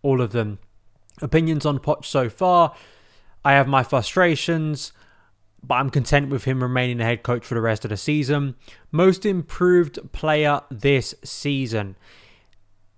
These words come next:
I think Conor Gallagher is top of the list. I think he's a significantly better player than what he was last year, although he didn't have the same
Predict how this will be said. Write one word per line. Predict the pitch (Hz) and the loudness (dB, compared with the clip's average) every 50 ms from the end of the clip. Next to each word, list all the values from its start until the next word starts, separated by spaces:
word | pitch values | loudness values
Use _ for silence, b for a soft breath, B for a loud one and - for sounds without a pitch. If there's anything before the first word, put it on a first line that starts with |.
| _ _ _ _ _ _ _ _ _ _ - | _ _ _ _ _ _ _ _ _ _ 2
I | 151 143 | 2 2
think | - - 214 208 180 | 2 2 -2 -2 -2
Conor | - - 175 175 170 | -2 0 0 0 0
Gallagher | 156 151 160 151 151 156 143 147 147 143 143 143 - - | 2 2 4 4 4 2 0 0 0 0 0 0 -2 -4
is | - 143 135 131 131 127 123 113 - - | -4 -2 0 0 0 -2 -4 -6 -8 -10
top | - - 147 139 127 - | -4 0 2 2 2 0
of | 123 | -2
the | 131 123 | -4 -2
list. | 117 120 127 135 135 - - - - - _ _ _ - | -2 0 0 -2 -2 -4 -8 -14 -18 -20 _ _ _ -8
I | 123 113 | -6 -4
think | - 139 135 120 | -4 -4 -4 -6
he's | - - 135 127 127 123 120 110 | -6 -6 -6 -4 -4 -4 -4 -4
a | 127 131 - | -6 -6 -6
significantly | - 131 131 139 131 117 127 127 139 131 127 | -6 -6 -4 -4 -4 -4 -4 -6 -6 -6 -4
better | 117 107 131 127 117 | -2 0 0 0 0
player | - - 123 123 123 120 | -2 -2 -2 -2 -2 -2
than | 117 120 117 117 120 - - | -4 -6 -6 -8 -10 -10 -12
what | 127 123 131 123 | -8 -8 -6 -6
he | 120 | -4
was | 113 127 120 107 | -4 -4 -4 -2
last | 120 123 127 123 107 - - | -2 0 0 -2 -2 -4 -4
year, | 139 135 131 127 | -4 -4 -2 -4
although | 123 113 123 123 | -4 -4 -2 -2
he | 123 120 | -2 -4
didn't | 110 135 113 113 | -6 -8 -8 -6
have | 127 120 117 - | -6 -8 -6 -6
the | - 117 | -6 -8
same | - - - 131 123 120 120 117 117 113 107 | -6 -4 -2 -2 -2 -2 -2 -4 -4 -6 -8